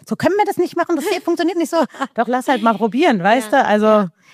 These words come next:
Speaker 2: Wie ist es unter den Kids bei dir? Bei uns ist Streit und Hauen gerade ein großes Thema.
Speaker 1: Ja, also Geschwisterkinder habe ich auch komplett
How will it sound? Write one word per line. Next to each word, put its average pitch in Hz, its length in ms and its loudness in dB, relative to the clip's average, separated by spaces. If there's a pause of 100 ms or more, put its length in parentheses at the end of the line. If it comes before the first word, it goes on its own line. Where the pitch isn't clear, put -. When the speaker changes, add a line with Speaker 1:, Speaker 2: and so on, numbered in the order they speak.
(140)
Speaker 2:
Wie 269 120 -4
ist 285 80 -4
es 359 100 -4
unter 294 160 -2
den 240 160 0
Kids - 220 -12
bei 294 100 -6
dir? 277 160 -6
Bei 247 80 -4
uns 233 140 -6
ist 240 160 -12
Streit 208 420 -6
und - 220 -12
Hauen 190 240 -4
gerade 170 260 -10
ein 170 80 -8
großes - 400 -14
Thema. 180 320 -8
Speaker 1:
Ja, 175 160 0
also 160 260 -2
Geschwisterkinder 190 760 -2
habe 175 140 0
ich 147 120 -8
auch 170 220 -4
komplett 170 480 -4